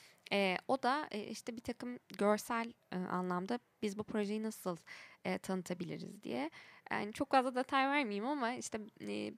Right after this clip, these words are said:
belki bir belgesel ya da, e, işte bir güzel kapsamlı tanıtıcı video hazırlama fikirleri var. Onu yoğuruyoruz o fikirlere. Ve güzel olan, e, bana bu konuşmalar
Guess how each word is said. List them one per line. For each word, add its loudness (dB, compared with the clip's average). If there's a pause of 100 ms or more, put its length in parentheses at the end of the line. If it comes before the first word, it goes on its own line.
(100)
belki 0
bir -2
belgesel 2 (360)
ya 0
da, 2 (500)
e, 4
işte -6
bir -4 (320)
güzel 4
kapsamlı -4
tanıtıcı -4
video 0
hazırlama -2
fikirleri -6
var. -2
Onu 2
yoğuruyoruz -6
o -2
fikirlere. -8 (520)
Ve 4
güzel 0
olan, 2
e, -2 (280)
bana -2
bu 0 (120)
konuşmalar -4